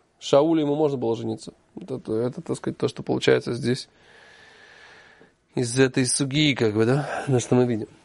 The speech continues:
Окей, говорит Гемара дальше. Гемара спрашивает. «Коэн Гадоль Дан».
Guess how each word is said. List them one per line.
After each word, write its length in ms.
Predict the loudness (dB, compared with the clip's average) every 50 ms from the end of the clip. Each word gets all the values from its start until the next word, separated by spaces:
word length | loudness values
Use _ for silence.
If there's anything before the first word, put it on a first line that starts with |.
| -4
Окей, 260 | -2 0 0 0 -2 2
говорит 240 | 4 4 4 4
Гемара 200 | 4 4 4 4
дальше. 300 | 2 2 -2 -2 -6 -10 -16 _ _ _ _ _ _ _ _ _ _ _ _ _ _ _ _ _ _ _ _ _ _ _ _ _ _ _ _ _ _ _
Гемара 260 | -4 0 2 2 2
спрашивает. 380 | 0 0 -4 -4 -4 -8 -10 0
«Коэн 280 | 2 4 4 4 4
Гадоль 460 | 2 0 0 0 2 2 2 0 -2 -4
Дан». 420 | 2 6 8 8 8 6 2 -6